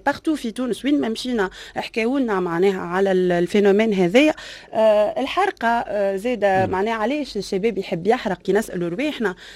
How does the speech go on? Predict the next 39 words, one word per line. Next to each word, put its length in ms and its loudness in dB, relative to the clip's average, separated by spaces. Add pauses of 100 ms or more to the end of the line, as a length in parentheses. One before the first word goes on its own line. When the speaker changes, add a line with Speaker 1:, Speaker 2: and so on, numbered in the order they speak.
(140)
Speaker 1:
معناها 320 0
شاب 440 -2 (120)
ي-، 40 -2 (300)
يقوم 300 0
من 120 0
النوم 260 0
ما 100 -2
عنده 320 0
ما 80 2
يعمل 420 0
في 120 -14
الجهه 340 -4
نتاعو 460 -4 (280)
وما 120 2
توفر 360 2
له 100 0
حتى 320 -4
شيء 360 -2 (240)
وما، 400 2
ما 140 0
عندوش 420 4
حتى 340 -4
معناتها 240 0
احنا 180 -4
خاطر 220 -4
من 60 -2
الشيره 280 -4
الاخرى 280 -4
دونك 200 -4
نشوفوا 300 -4
فيهم 300 -2
كي 120 -8
يجيو 200 -4
يحرقوا 440 -6
معناها 280 -2
كيفاش 380 -2
لي 80 -2
كونديسيون 500 -2
نتاعهم 420 -4